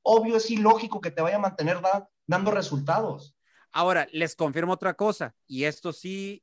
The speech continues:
Speaker 2: es una muy buena fuente, lo que les puedo decir. Si llegan, eh,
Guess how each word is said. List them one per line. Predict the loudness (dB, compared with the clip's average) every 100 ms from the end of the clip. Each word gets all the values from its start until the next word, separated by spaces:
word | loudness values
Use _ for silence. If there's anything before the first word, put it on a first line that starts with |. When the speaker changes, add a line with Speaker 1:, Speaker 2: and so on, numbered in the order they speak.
| -8
Speaker 2:
es | -8 -8 -14 -20 _
una | -6 -4
muy | -2 -2 -2
buena | 0 -2
fuente, | -2 -6 -6 -8
lo | -8 -10
que | -12
les | -6
puedo | -4
decir. | -2 -6 -8 _ _ _ _ _ _ _ _ _
Si | -12 -12 0
llegan, | 4 4 4 2 0 -4 _ _ _ _ _ _
eh, | -12 -12